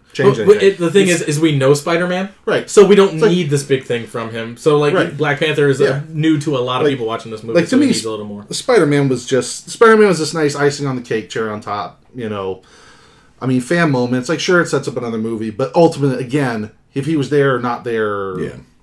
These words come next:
Speaker 1: it doesn't change anything.
Speaker 2: Yep.
Speaker 1: But, uh, but Black Panther, again, integral to the plot. You have this neutral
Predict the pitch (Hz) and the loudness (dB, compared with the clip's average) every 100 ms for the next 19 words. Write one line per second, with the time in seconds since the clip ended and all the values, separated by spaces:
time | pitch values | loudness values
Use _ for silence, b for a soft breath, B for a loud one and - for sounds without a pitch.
0 | _ 123 127 104 107 107 95 85 71 64 | _ -4 -4 -4 -8 -10 -10 -12 -14 -18
1 | 65 71 B 76 71 123 117 - 127 117 | -20 -20 B -16 -4 0 0 0 0 0
2 | 107 131 143 160 156 160 143 135 117 110 | 2 0 4 2 2 -4 -2 -4 -4 -6
3 | 120 110 151 151 143 175 156 151 120 110 | -10 -6 -4 -4 -6 -8 -4 -2 -2 -2
4 | 147 143 113 113 110 107 113 107 110 131 | -6 -4 -4 -4 -4 -6 -10 -10 -4 -4
5 | 127 - 131 120 113 | -4 -4 -2 -2 -6